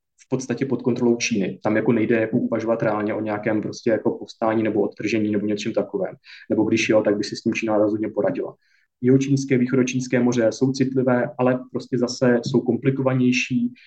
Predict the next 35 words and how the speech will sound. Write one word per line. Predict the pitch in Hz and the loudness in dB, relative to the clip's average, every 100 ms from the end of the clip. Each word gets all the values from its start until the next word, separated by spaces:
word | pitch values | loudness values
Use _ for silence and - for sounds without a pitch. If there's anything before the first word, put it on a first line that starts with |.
| - - | -20 -4
a | 113 107 107 107 | -2 0 0 -2
Čína | - 120 120 120 | -2 0 2 2
prostě | 117 - 120 | -2 -2 0
do | |
nich | 117 120 | 0 0
neinvestuje | 113 117 117 123 | -2 -2 0 -2
tolik | 120 117 - | 0 0 0
té | 135 | -2
propagandy | - - 117 113 117 | -4 -4 0 2 2
a | - | 0
podobně, | 110 107 107 110 | -2 -2 0 0
takže, | 107 104 113 110 - - - - | 0 0 2 0 0 -12 -20 -4
ehm, | 117 107 107 107 - - 131 | 2 2 2 -2 -6 -12 -8
takže | 107 117 | -4 -4
tohle | - 120 | -2 0
to | 113 | 2
je | 123 | 2
fakt | 143 | 0
citlivé | 139 135 - 123 120 | -4 -6 -2 2 2
i | 120 123 | 0 -4
z | - | -6
hlediska | 117 - 127 | -6 -4 -4
toho | - 127 110 | 2 2 4
vedení | - 117 117 120 - | 4 2 4 0 -2
a | 113 110 | -8 -10
z | - | -8
toho | 117 | -8
Xi | 117 - | -8 -2
Jinpinga. | 120 - 104 107 110 - - - _ | -2 -2 -4 -2 -2 -4 -20 -20 _
A | 117 - - | -4 -4 0
není | 131 131 175 | 4 6 4
to | 156 | 4
jenom | 151 165 | 4 4
jako | 143 147 | 4 0
Xi | - | -4